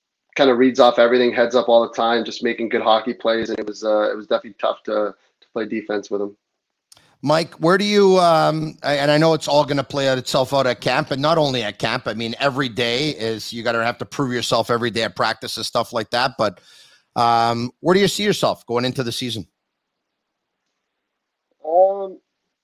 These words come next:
Speaker 1: I think I, I see myself as obviously a member of the team and, and hopefully as a fourth line left winger, right? So,
Speaker 2: Yeah.
Speaker 1: um, I'm gonna do everything I can so that I can come into camp and be ready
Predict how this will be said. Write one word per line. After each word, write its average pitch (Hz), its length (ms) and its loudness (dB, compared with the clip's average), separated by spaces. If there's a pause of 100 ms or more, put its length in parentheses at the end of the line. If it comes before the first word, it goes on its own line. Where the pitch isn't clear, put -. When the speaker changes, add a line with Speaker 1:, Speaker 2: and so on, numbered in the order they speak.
(1080)
Speaker 1:
I 165 80 0
think 202 160 0
I, - 20 8
I 170 280 4 (140)
see 185 100 -14
myself 165 460 4
as 123 180 -4
obviously 147 380 4
a 139 40 6
member 147 220 6
of 135 80 4
the 123 60 -4
team 165 360 4
and, 131 180 6
and 131 200 2
hopefully 135 540 4 (140)
as 131 80 -4
a 131 60 -2
fourth 135 180 4
line 135 240 6
left 127 220 4
winger, 143 280 4
right? 123 260 4 (120)
So, 120 380 2
Speaker 2:
Yeah. 117 140 8
Speaker 1:
um, 117 360 4
I'm 123 100 0
gonna 127 140 0
do 131 100 4
everything 131 280 6
I 120 100 4
can 135 380 2
so 135 120 -8
that 120 100 4
I 123 100 2
can - 100 -18
come 123 180 -2
into 120 140 -4
camp 123 340 0
and 117 120 -2
be 120 100 -2
ready 117 300 4